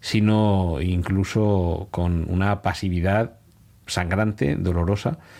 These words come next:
y que a mí me parece que es una irresponsabilidad completa y absoluta que desde las más altas instancias políticas no se está haciendo absolutamente nada por aclarar, por investigar y, desde luego,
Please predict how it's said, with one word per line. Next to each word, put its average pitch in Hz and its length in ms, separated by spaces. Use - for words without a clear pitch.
y 107 180
que 107 120
a 101 40
mí 98 140
me 95 80
parece 85 340
que 92 140
es 85 180
una 87 280
irresponsabilidad 92 680
completa 87 380
y 82 40
absoluta 87 400
que 95 80
desde 85 260
las 80 220
más 85 200
altas 85 280
instancias 85 420
políticas 95 680
no 104 160
se 98 80
está 101 100
haciendo 113 240
absolutamente 107 800
nada 110 540
por 90 180
aclarar, 90 520
por 87 140
investigar 87 560
y, 90 80
desde 85 240
luego, 90 300